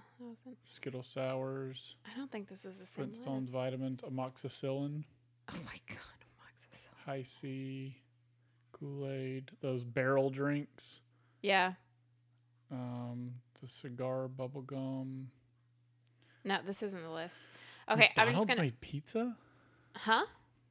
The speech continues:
Speaker 2: McDonald's had pizza? The McPizza?
Speaker 1: Oh, I don't know. So, I'm just gonna say
Speaker 2: Okay.
Speaker 1: what they were. They were called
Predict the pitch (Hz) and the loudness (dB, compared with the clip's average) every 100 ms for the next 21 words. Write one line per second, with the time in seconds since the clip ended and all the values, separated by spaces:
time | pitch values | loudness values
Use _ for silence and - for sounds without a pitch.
0 | - 143 131 131 120 160 170 156 123 - | -8 -6 -2 -2 0 0 0 -2 -2 -6
1 | 131 151 - 202 202 - - 135 139 135 | -4 -4 -2 -2 -2 -6 -2 2 2 0
2 | - - 160 - 220 240 220 _ _ _ | -6 -4 -4 0 0 0 -4 _ _ _
3 | _ _ _ _ - 220 208 208 208 202 | _ _ _ _ -20 -20 -16 -14 -12 -12
4 | 208 208 - - - - - 247 208 - | -12 -14 -18 -20 -20 -20 2 8 8 8
5 | 214 226 - 220 202 196 - 185 - _ | 4 2 0 -2 2 2 2 0 -10 _
6 | - _ - - 131 139 - 180 147 - | -20 _ -8 -2 4 4 4 0 0 -4
7 | - 214 220 214 - 202 | -4 2 4 4 4 2